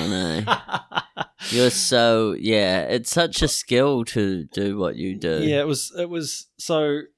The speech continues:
Speaker 2: so with the forty-eight hours, the concept is, is that you get given on Friday night at seven o'clock on the dot, you get someone from your team locked into a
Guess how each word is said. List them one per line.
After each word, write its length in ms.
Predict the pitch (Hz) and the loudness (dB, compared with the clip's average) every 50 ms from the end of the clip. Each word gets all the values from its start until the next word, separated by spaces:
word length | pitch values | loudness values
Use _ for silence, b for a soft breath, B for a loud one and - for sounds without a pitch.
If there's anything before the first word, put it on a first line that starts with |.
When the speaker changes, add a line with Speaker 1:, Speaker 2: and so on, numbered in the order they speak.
| _ _ | _ _
Speaker 2:
so 160 | - - 151 | -10 -8 -8
with 180 | 147 170 160 - | -6 -8 -8 -8
the 80 | 165 | -10
forty-eight 360 | - - 143 131 123 113 110 107 | -6 -4 -4 -2 -2 0 0 0
hours, 440 | 104 101 101 101 107 98 - - | 0 -2 -2 -4 -6 -10 -12 -14
the 80 | - 117 | -14 -12
concept 460 | - - 127 131 127 - 113 110 - | -8 -6 -6 -6 -4 -6 -8 -6 -4
is, 120 | 110 104 104 | -6 -6 -6
is 160 | 107 101 98 | -8 -8 -8
that 160 | 104 95 92 | -8 -8 -8
you 480 | 107 107 98 95 95 98 98 98 95 95 - _ | -8 -8 -8 -6 -8 -8 -8 -10 -12 -14 -14 _
get 240 | - 120 110 - - | -10 -10 -10 -8 -8
given 340 | - 113 113 107 104 104 - | -6 -4 -4 -4 -4 -4 -6
on 420 | 101 101 101 98 98 98 98 95 | -6 -4 -4 -4 -6 -6 -10 -12
Friday 400 | - - - 110 113 107 107 104 | -8 -2 0 0 2 2 0 0
night 560 | 101 101 95 98 107 - - - - - - _ _ _ _ _ _ _ _ _ - | 0 -2 -2 -2 -4 -4 -6 -12 -16 -16 -18 _ _ _ _ _ _ _ _ _ -4
at 140 | - - - | -4 -2 -2
seven 300 | - - 139 120 117 113 | 0 0 0 0 0 -2
o'clock 320 | 107 - 110 104 - - | -2 0 -2 -2 0 -2
on 100 | 107 98 | -4 -4
the 60 | 98 95 | -4 -4
dot, 260 | 95 98 107 - - | -2 -2 -2 -2 -4
you 160 | 107 113 98 92 | -8 -12 -8 -6
get 300 | - - - - _ - | -6 -6 -6 -8 _ -8
someone 340 | - - 110 101 101 104 98 | -6 -4 -2 -2 -4 -4 -6
from 160 | - 107 104 | -8 -8 -8
your 80 | 101 101 | -8 -8
team 320 | - - 104 101 95 95 | -6 -6 -6 -6 -4 -4
locked 260 | 101 104 - - _ | -4 -6 -6 -6 _
into 340 | 110 101 101 - - 101 98 | -12 -10 -6 -4 -4 -2 -2
a 140 | 98 98 | -2 -2